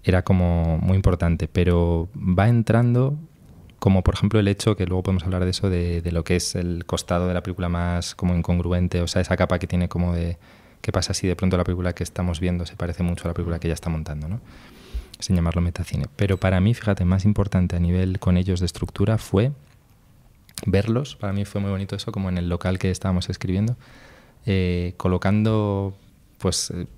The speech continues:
la estructura, ¿no? Las secuencias y cambiándolas de orden, Itxaso y Vito y tocando eso, y si eso, esto va antes, y esto va después, ahora esto tal.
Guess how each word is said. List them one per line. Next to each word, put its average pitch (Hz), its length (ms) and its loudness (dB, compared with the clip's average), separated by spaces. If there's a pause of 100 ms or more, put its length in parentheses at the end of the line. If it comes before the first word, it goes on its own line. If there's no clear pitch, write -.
(440)
la 92 140 0
estructura, 95 540 0
¿no? 123 120 2
Las 92 160 0
secuencias 113 520 0
y 101 40 -2
cambiándolas 101 560 0
de 92 100 2
orden, 107 600 2
Itxaso 101 340 -2
y 98 40 2
Vito 101 180 0
y 104 40 0
tocando 98 400 0
eso, 92 100 -2
y 101 60 -4
si 123 140 -4
eso, 117 200 -4
esto 104 220 -6
va 101 80 -2
antes, 87 240 -8
y 92 40 -6
esto 98 180 -6
va 113 80 2
después, 90 340 -6
ahora 107 140 -2
esto 107 200 -4
tal. 87 160 -6